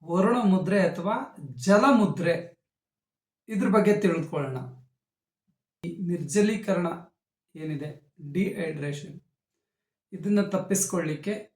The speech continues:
ಮತ್ತು ಬಿಸಿಲು ತಾಪಮಾನ ಹೆಚ್ಚಾದಾಗ ನಮ್ಮ ಚರ್ಮದಲ್ಲಿ ಉಂಟಾಗುವಂತಹ ಹಲವಾರು ವಿಧದ ಸಮಸ್ಯೆಗಳು, ಸನ್‌ಬರ್ನ್ ಆಗುತ್ತೆ ಮತ್ತು ಬೇರೆ ಬೇರೆ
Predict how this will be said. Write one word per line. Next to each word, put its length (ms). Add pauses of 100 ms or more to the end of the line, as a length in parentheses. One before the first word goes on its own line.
(560)
ಮತ್ತು 320 (3000)
ಬಿಸಿಲು 480
ತಾಪಮಾನ 640
ಹೆಚ್ಚಾದಾಗ 680 (120)
ನಮ್ಮ 220 (720)
ಚರ್ಮದಲ್ಲಿ 880
ಉಂಟಾಗುವಂತಹ 880 (1600)
ಹಲವಾರು 580
ವಿಧದ 360
ಸಮಸ್ಯೆಗಳು, 800 (1400)
ಸನ್‌ಬರ್ನ್ 460
ಆಗುತ್ತೆ 760
ಮತ್ತು 240
ಬೇರೆ 240
ಬೇರೆ 260